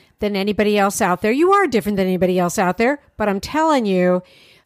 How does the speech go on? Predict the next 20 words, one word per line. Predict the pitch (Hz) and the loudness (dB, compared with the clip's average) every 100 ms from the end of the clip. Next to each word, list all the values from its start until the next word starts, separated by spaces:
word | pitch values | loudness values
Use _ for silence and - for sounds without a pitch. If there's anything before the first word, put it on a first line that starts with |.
| - | -4
that | 208 190 185 - | 0 0 -2 -8
the | 196 208 190 185 | -10 -4 -2 -4
technology | - 196 165 208 262 302 262 262 | -6 -8 -4 0 2 2 0 -4
that | 214 | -4
Narconon | 208 202 214 190 185 | -2 -2 -2 -4 -2
uses | 180 175 170 175 165 - _ _ _ - | -2 -2 0 -2 -2 -10 _ _ _ -14
works | 185 196 202 196 196 - - - _ _ | -4 0 2 2 -2 -10 -12 -12 _ _
on | 208 | -6
a | 196 | -6
consistent | 214 190 - 220 - 220 180 | -4 -6 -4 -4 -4 -4 -4
basis | 185 165 170 - 170 165 - - - _ | -2 -2 -4 -4 -4 -4 -8 -14 -20 _
with | 202 180 196 196 - - | -6 2 2 2 -4 -2
over | 202 202 202 208 | 0 2 -2 -6
seventy | - - 180 208 185 | -4 -2 0 0 -4
percent | - 214 - 185 | -4 -4 -2 -2
of | 180 | -2
the | 190 | -4
people | - 175 190 175 | -6 -6 -4 -6
that | 175 | -6
come. | - 190 151 147 208 | -6 -4 -4 -8 -16